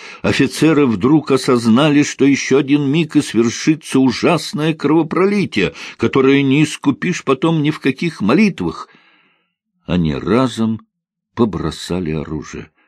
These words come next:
Теперь безоружные офицеры требовали у Фитингофа:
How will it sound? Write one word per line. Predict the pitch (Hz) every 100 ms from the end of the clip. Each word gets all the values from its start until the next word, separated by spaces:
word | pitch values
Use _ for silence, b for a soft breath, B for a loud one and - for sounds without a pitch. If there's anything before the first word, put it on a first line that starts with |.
| b b _ _ _ _ _ _ _ _ _ _ _
Теперь | 87 80 107 127 120
безоружные | 95 107 117 120 123 147 175 123 113 113 107 98
офицеры | - 101 92 80 - 139 147 151
требовали | 151 104 127 127 139 143 143
у | 147
Фитингофа: | 151 165 156 120 98 101 92 85 76